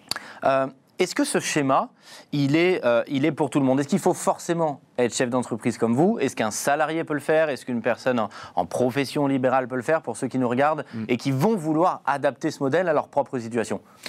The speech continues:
Speaker 2: Alors bien sûr, je l'ai fait parce que je suis entrepreneur, je suis investisseur, euh, ça me convient parfaitement. Mais aujourd'hui, la holding, c'est un formidable outil, un formidable support pour pouvoir investir et développer un patrimoine très rapidement. Si vous n'êtes pas entrepreneur,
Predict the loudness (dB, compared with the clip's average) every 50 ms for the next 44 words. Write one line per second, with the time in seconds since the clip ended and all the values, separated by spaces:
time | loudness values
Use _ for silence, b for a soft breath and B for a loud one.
0 | B B -4 -4 -2 -4 -4 -4 -4 -4 -2 -2 -2 -2 -2 -4 -4 -6 -6 -4
1 | -4 -4 -4 -4 -4 -4 -4 -6 -6 -4 -2 -2 0 0 -2 -4 -6 B B B
2 | B -4 -2 -2 -2 -2 -4 -4 -4 -6 -4 -2 -2 0 0 -2 -4 -8 B B
3 | B B B B -4 -2 -2 -4 -4 -4 -4 -2 -2 -2 -2 -2 -2 -2 -2 -4
4 | -4 -4 -4 -6 -6 -6 -8 -6 -6 -6 -8 -8 -12 B B B B B B 2
5 | 2 2 2 0 0 -2 -2 -2 0 0 0 0 0 0 0 0 -2 -4 -4 -2
6 | -2 0 0 -2 -4 -4 -4 -2 -2 -2 -4 -6 -8 -6 -4 -2 0 0 0 0
7 | 0 -2 -2 -4 -4 -6 -6 -6 -4 -4 -2 -2 -2 -4 -6 -8 -6 -6 -4 -4
8 | -4 -6 -8 -6 -4 -4 -2 -2 -2 -2 -4 -6 -6 -6 -6 -4 -4 -2 -4 -4
9 | -4 -8 -10 -10 -8 -6 -4 0 0 0 -2 -2 -4 -4 -2 -2 -2 -2 -2 -2
10 | -2 -2 -2 0 0 0 0 0 0 -2 -2 -4 -4 -4 -6 -4 -2 -2 -2 -2
11 | -4 -8 -16 _ -10 -6 -4 -4 -2 -4 -4 -4 -4 -4 -4 -4 -6 B B B
12 | B B B B -2 0 2 2 2 2 2 0 -4 -6 -4 -4 -4 -2 -4 -6
13 | -6 -6 -8 -6 -4 -4 -2 -2 -4 -6 -8